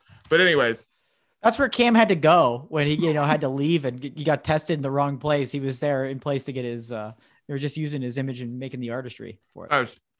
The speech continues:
Speaker 1: sour cream and onion chips, sour cream with a dab, with
Speaker 2: Sour
Speaker 1: a dab
Speaker 2: cream
Speaker 1: of
Speaker 2: and
Speaker 1: ranch.
Speaker 2: ranch. That's,
Speaker 1: Sour cream
Speaker 2: it
Speaker 1: with ranch. It's great.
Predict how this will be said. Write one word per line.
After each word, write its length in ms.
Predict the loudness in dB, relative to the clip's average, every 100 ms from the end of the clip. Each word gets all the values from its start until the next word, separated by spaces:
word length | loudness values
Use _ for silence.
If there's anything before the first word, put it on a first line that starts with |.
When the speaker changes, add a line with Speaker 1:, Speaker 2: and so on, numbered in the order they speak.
| _ _ -6
Speaker 1:
sour 320 | 4 6 6
cream 200 | 4 6
and 80 | 6
onion 200 | 4 2
chips, 440 | 2 2 -2 -18 _
sour 280 | 2 4 4
cream 200 | 4 2
with 140 | 0
a 40 | 2
dab, 320 | 2 0 -4
with 120 | -2
Speaker 2:
Sour 100 | 2
Speaker 1:
a 20 |
dab 100 | 4
Speaker 2:
cream 120 | 4
Speaker 1:
of 80 | 4
Speaker 2:
and 80 | 4
Speaker 1:
ranch. 100 | 4
Speaker 2:
ranch. 600 | 4 4 4 2 -8 -4
That's, 140 | 0 2
Speaker 1:
Sour 160 | 2
cream 160 | 0 0
Speaker 2:
it 40 | 0
Speaker 1:
with 100 | 0
ranch. 300 | 0 0 -4
It's 200 | _ -4
great. 300 | -2 -2